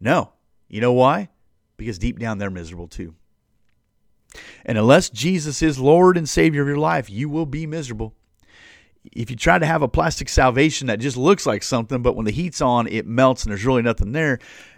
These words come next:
you're gonna find out, um, that ain't, that's not gonna hold up. That, that just will not hold up.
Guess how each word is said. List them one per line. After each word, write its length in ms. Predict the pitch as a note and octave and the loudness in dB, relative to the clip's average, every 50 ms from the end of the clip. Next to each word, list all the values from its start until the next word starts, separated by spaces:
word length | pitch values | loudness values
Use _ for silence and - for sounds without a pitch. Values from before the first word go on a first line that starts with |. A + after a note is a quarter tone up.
| _ - | _ -10
you're 200 | - G#2+ B2 C3+ | -6 -6 -4 -2
gonna 160 | D#3+ D3+ C3 | -4 -4 -4
find 260 | - D3 C3+ B2 A#2+ | -4 -4 -4 -2 -2
out, 420 | C3+ D#3+ D#3 C3 A2+ - _ - | -2 -2 0 0 -2 -2 _ -10
um, 440 | - A2+ G#2+ G2+ G2 F#2 E2+ E2 F2 - - _ _ _ _ _ - | -8 -6 -4 -4 -4 -4 -6 -10 -16 -18 -20 _ _ _ _ _ -14
that 140 | G2 G2+ A2 | -8 -6 -4
ain't, 160 | B2+ C3 B2 - | -4 -4 -4 -4
that's 240 | A2+ A2+ A#2+ B2 | -6 -6 -6 -6
not 140 | C3+ B2+ A#2+ | -8 -8 -6
gonna 120 | B2+ A#2+ A2 | -6 -6 -4
hold 220 | A#2 A#2+ A#2 A#2 | -4 -4 -4 -4
up. 240 | B2+ C3+ - - _ _ _ _ _ _ _ _ _ _ _ _ _ _ _ _ _ _ _ _ _ - | -4 -6 -6 -12 _ _ _ _ _ _ _ _ _ _ _ _ _ _ _ _ _ _ _ _ _ -12
That, 240 | G2+ A2 A#2 A2+ - | -8 -6 -6 -6 -4
that 160 | A#2+ A2+ F#2+ | -4 -6 -4
just 260 | F2 A2 G#2+ - - | -4 -4 -4 -4 -4
will 120 | G#2 F#2 F2 | -6 -6 -6
not 500 | F2 F#2 G2+ A2+ A#2+ B2+ B2+ B2+ - _ _ _ _ | -6 -6 -4 -2 0 0 -2 -2 -4 _ _ _ _
hold 500 | _ _ - - A2+ A2 G#2+ G#2 G2 F#2 - _ _ _ _ - | _ _ -4 -2 0 0 0 -2 -4 -8 -14 _ _ _ _ -10
up. 280 | G2+ F#2+ F2 E2 - | -8 -8 -8 -8 -10